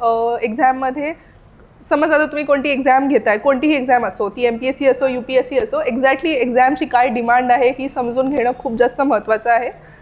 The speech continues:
की एक्झाममध्ये कशा प्रकारची एक्झाम आहे, डिमांड काय आहे एक्झामची, कशा टाईपचे प्रश्न येतात आणि त्या हिशोबाने अभ्यासला लागलं पाहिजे. <coughs> सध्या कोचिंगचं खूप वातावरण आहे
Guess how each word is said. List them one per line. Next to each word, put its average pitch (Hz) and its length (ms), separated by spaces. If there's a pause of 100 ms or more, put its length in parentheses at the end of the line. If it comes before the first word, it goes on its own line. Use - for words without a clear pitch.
(140)
की 269 160
एक्झाममध्ये 254 680 (140)
कशा 294 260
प्रकारची 254 460
एक्झाम 226 360
आहे, 208 220 (420)
डिमांड 247 420
काय 233 160
आहे 220 220
एक्झामची, 214 460
कशा 247 280
टाईपचे 262 260
प्रश्न 247 320
येतात 208 280 (920)
आणि 262 120
त्या 269 80
हिशोबाने 294 400
अभ्यासला 254 460
लागलं 233 300
पाहिजे. 202 300 (720)
<coughs> - 640
सध्या 269 320 (1120)
कोचिंगचं 311 400
खूप 311 160
वातावरण 247 440
आहे 226 360